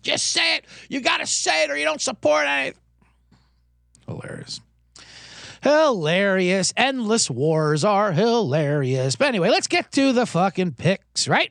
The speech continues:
boys and women? Just because Manscaped is one of the, uh, <laughs> it's one of our sponsors now doesn't mean women can be involved too. Women scape it. Um,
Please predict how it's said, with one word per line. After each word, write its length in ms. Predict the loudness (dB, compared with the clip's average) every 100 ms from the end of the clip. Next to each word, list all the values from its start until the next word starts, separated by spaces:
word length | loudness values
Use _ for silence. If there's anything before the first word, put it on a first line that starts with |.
| -2
boys 720 | 2 4 4 2 0 -2 -6 -8 _ _ -20 -2
and 520 | 0 2 2 0 0
women? 580 | 0 2 4 2 0 -4
Just 220 | -4 -2
because 420 | -2 0 2 2
Manscaped 760 | 2 2 2 0 0 2 0 0
is 100 | -2
one 200 | 0 2
of 100 | 2
the, 320 | 0 0 2 2
uh, 380 | 2 2 0 -4 _ _ _ _ _ _ _ _ _ _ _ -4
<laughs> 260 | 0 0 0 -4 -2 -4 0
it's 200 | -4 0
one 180 | 0 2
of 100 | 2
our 140 | 0
sponsors 500 | 0 0 0 -2 -2
now 140 | 0 2
doesn't 240 | 0 -2
mean 220 | -4 0
women 300 | 0 0 -2
can 180 | -4 -2
be 100 | -2
involved 320 | 0 0 0
too. 380 | -2 0 0 -4 _ _ _ _ _ _ _ _ _ _ _
Women 240 | -2 -2 -2
scape 400 | -2 -4 -4 -6
it. 80 | -12 _ _ _ _ _ -18 -18 -16 -16 -4
Um, 500 | 0 2 0 -2